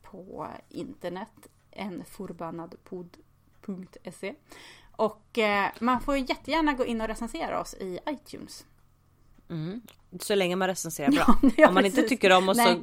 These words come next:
Speaker 2: behöver man inte
Speaker 1: Nej,
Speaker 2: göra
Speaker 1: annars,
Speaker 2: det. Det är helt
Speaker 1: annars
Speaker 2: okej.
Speaker 1: så får man <laughs> inte vara med.
Speaker 2: <laughs> Annars
Speaker 1: Men,
Speaker 2: vill vi inte
Speaker 1: eh,
Speaker 2: veta.
Speaker 1: det skulle vara jättekul,
Speaker 2: Ehm,
Speaker 1: eh, om, om
Speaker 2: ja,
Speaker 1: man vill göra
Speaker 2: det
Speaker 1: det.
Speaker 2: tycker jag också. Och sen så kan vi passa på också att tipsa om att, ehm,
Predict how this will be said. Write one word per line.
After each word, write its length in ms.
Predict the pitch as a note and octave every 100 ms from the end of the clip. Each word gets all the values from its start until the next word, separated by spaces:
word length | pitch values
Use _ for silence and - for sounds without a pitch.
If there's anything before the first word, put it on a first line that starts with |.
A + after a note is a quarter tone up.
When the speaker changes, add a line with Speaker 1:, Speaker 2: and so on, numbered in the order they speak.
| -
Speaker 2:
behöver 300 | F#3+ E3 D3+
man 140 | E3+
inte 120 | E3
Speaker 1:
Nej, 140 | G#3 G#3
Speaker 2:
göra 100 | -
Speaker 1:
annars, 320 | G#3+ A3+ A3
Speaker 2:
det. 60 | G3 G3 -
Det 40 |
är 40 | F3
helt 120 | -
Speaker 1:
annars 220 | G#3+ G#3
Speaker 2:
okej. 80 | G3
Speaker 1:
så 420 | - - E3+ F3+ -
får 160 | -
man 120 | G#3 A3
<laughs> 80 | -
inte 400 | - - A3+ G#3
vara 100 | G#3
med. 320 | G3 F#3+ F#3+ G#3 - E3 -
Speaker 2:
<laughs> 100 | G#3+
Annars 400 | A#3+ A3+ A3+ G#3+
Speaker 1:
Men, 100 | G#3+
Speaker 2:
vill 80 | G#3
vi 140 | E3 A3
inte 240 | F#3+ F3+
Speaker 1:
eh, 140 | F#3
Speaker 2:
veta. 640 | - C4 D#3+ - - A3 D#3 -
Speaker 1:
det 80 | A3+
skulle 220 | - F3+
vara 100 | D#3
jättekul, 220 | D#3+ F3 F3+
Speaker 2:
Ehm, 520 | E3 E3+ E3+ F3 E3 -
Speaker 1:
eh, 80 | F#3+
om, 160 | F#3 -
om 180 | E3+ E3+ -
Speaker 2:
ja, 60 | F3+
Speaker 1:
man 240 | G3+ G#3
vill 60 | F3
göra 60 | E3+
Speaker 2:
det 40 |
Speaker 1:
det. 60 | E3+
Speaker 2:
tycker 200 | F3+ -
jag 60 | D3
också. 340 | - - D3+ B3+ - - -
Och 200 | - A3+
sen 500 | - C4 G3+ A3+ F#3+
så 340 | A3+ G3+ F3+
kan 140 | A3
vi 100 | G3+
passa 240 | F#3 F#3+ F#3+
på 100 | F#3+
också 380 | F3 - E3 -
att 140 | D#3+
tipsa 400 | - A#3 - -
om 240 | - F#3 E3+
att, 220 | F3 - _ _ F5+
ehm, 600 | - D#2+ G#1+ G1+ G1+ B1+